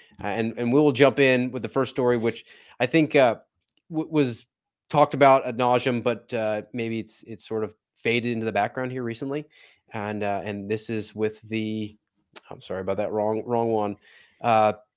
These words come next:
Supreme Court allows federal agents to cut the razor wire at the Texas installed U S Mexico border.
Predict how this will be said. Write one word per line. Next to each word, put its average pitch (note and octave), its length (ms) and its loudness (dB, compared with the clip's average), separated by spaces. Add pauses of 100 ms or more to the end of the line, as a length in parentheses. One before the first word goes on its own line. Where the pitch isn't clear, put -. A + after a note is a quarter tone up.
(140)
Supreme E3 360 8
Court F#3 240 6
allows C#3 520 8
federal D#3 460 2
agents B2 420 0
to B2 120 -6
cut D#3+ 180 6
the E3 80 2
razor D#3 280 6
wire D3+ 560 6
at A3 80 -18
the - 80 -14
Texas C3 460 -6
installed A2+ 640 -2
U G#2+ 180 -4
S G#2 180 -6
Mexico G#2 380 -10
border. A#2 460 -2